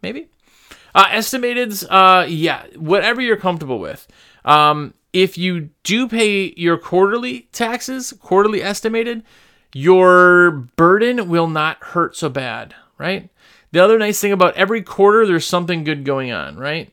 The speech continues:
So you have your pre-spring, your, your, your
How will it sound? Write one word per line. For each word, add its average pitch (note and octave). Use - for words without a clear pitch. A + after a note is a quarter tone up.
So B2+
you B2+
have B2+
your B2
pre-spring, D#3+
your, B2+
your, A#2+
your A#2+